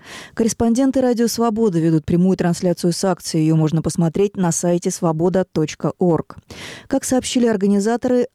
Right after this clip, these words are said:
акция должна была носить молчаливый характер. Участники траурного сбора сдержат небольшие плакаты с надписями «Кемерово, двадцать пятого марта», «Не забудем двадцать пятого марта, взятки убивают детей».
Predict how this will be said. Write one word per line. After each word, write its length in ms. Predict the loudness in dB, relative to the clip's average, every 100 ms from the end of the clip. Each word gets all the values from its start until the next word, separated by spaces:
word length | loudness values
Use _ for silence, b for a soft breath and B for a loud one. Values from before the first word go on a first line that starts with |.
| _
акция 520 | -6 -4 -2 0 0 -2
должна 400 | 0 2 2 2
была 180 | 2 2
носить 320 | 2 0 0
молчаливый 580 | 0 0 0 2 2 0
характер. 680 | 0 0 0 -2 -6 -8 B B B
Участники 480 | -2 0 2 2 0
траурного 640 | 0 2 2 2 2 2 -2
сбора 640 | -4 -4 -2 0 2 2
сдержат 400 | 0 0 0 0
небольшие 540 | 0 0 0 0 0 0
плакаты 320 | -2 -2 -4
с 160 | -2
надписями 520 | 0 0 -2 0 2 2
«Кемерово, 420 | 2 2 2 2
двадцать 340 | 0 -2 -2
пятого 320 | -2 -2 0
марта», 460 | 0 2 0 -2 -4 B B B
«Не 140 | 0 2
забудем 460 | 0 0 0 0
двадцать 360 | 2 0 -2 -2
пятого 320 | -2 0 0
марта, 340 | 2 0 0
взятки 420 | 0 0 0 0 0
убивают 460 | 2 2 2 0
детей». 540 | -2 -4 0 2 0